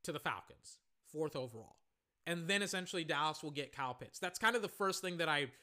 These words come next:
ran into. But that's not necessarily true. Essentially what has to happen is four teams kinda have to be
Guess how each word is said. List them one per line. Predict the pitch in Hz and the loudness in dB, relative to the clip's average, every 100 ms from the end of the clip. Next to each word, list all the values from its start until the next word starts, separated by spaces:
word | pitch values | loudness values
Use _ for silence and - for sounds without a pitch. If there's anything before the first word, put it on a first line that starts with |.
| _ - | _ 2
ran | 170 170 | 6 6
into. | 156 143 123 - - - | 4 -2 -8 -12 -18 -6
But | 202 | 4
that's | 269 285 | 6 6
not | 302 254 | 2 4
necessarily | 240 214 220 196 165 | 2 4 4 4 2
true. | - - 120 - _ _ _ _ _ _ _ _ _ - | 0 -4 -4 -6 _ _ _ _ _ _ _ _ _ 0
Essentially | 269 294 - 269 | 2 2 0 2
what | 226 | 4
has | 220 208 | 4 4
to | 196 | 6
happen | 180 175 180 | 8 6 4
is | 160 | -4
four | - 202 214 | -2 2 2
teams | 208 202 180 175 | 2 -4 -4 -6
kinda | - 175 | -6 -4
have | 165 165 - | 0 -2 -2
to | 160 | -8
be | 151 147 143 | -4 -4 -6